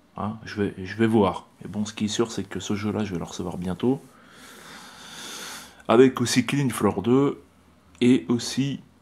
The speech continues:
bah, le Hitman, euh, qu'on attend tous. Enfin, pour les fans de Hitman, bien sûr. Euh, fan ou pas fan, hein, euh, ça peut être juste d'infiltration. Euh, si on aime ce genre de jeu, euh, bah, écoutez, le Hitman, il sort le trente et un janvier. Mais bon, tout le monde, tout le monde le sait,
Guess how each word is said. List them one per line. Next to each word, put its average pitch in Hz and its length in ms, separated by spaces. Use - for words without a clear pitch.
bah, 113 120
le 113 140
Hitman, 113 420
euh, 101 160
qu'on 101 240
attend 98 280
tous. - 320
Enfin, 87 160
pour 87 180
les 87 120
fans 98 160
de 92 120
Hitman, 117 380
bien 95 100
sûr. - 240
Euh, - 80
fan 123 260
ou 113 60
pas 107 160
fan, 165 260
hein, 120 320
euh, - 280
ça - 120
peut - 140
être 87 80
juste 110 260
d'infiltration. 87 680
Euh, 90 880
si - 120
on 95 120
aime 101 120
ce 95 140
genre 87 200
de 95 100
jeu, 123 340
euh, 95 340
bah, 87 140
écoutez, 107 440
le 87 280
Hitman, 101 340
il 95 80
sort - 180
le 95 120
trente 127 240
et - 20
un 117 80
janvier. 98 560
Mais 95 80
bon, 92 240
tout - 80
le 113 80
monde, 98 340
tout 117 100
le 117 60
monde 110 200
le 90 80
sait, 104 200